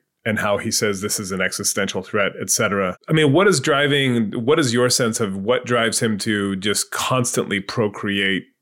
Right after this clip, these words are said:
and kind of move from one woman to the next and just have more and more kids? And it's just, again, it's another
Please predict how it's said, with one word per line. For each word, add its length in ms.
and 180
kind 240
of 100
move 280
from 260
one 180
woman 240
to 120
the 100
next 340
and 120
just 160
have 120
more 240
and 80
more 200
kids? 520
And 140
it's 180
just, 360
again, 320
it's 160
another 580